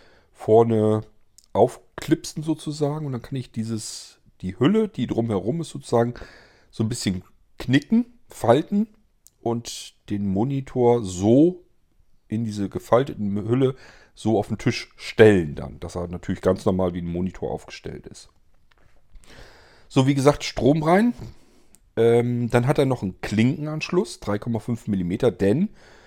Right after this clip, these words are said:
da sind auch Stereo-Lautsprecher drin an den Seiten. Es ist aber so, wie eigentlich in jedem flachen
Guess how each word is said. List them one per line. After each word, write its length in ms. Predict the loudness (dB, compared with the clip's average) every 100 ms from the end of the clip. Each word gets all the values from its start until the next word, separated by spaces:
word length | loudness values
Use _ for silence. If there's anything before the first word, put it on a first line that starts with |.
| -8
da 100 | -4
sind 280 | -2 -4 -2
auch 200 | -4 -4
Stereo-Lautsprecher 1120 | -6 -2 0 2 0 0 -4 -6 -12 -10 -8
drin 260 | -8 -8 -8
an 120 | -8
den 140 | -8
Seiten. 480 | -8 -8 -10 -6 -8 -8 _ _ _ _ _ _ _ _ _ _ _ _
Es 160 | -2 0
ist 460 | 0 -4 -8 0 4
aber 180 | 6
so, 380 | 4 0 -4 -4
wie 260 | -4 -4 2
eigentlich 400 | 2 2 -6 -4
in 220 | -4 -4
jedem 500 | 0 2 4 2 -4
flachen 800 | -2 2 2 0 -4 -4 -4 -6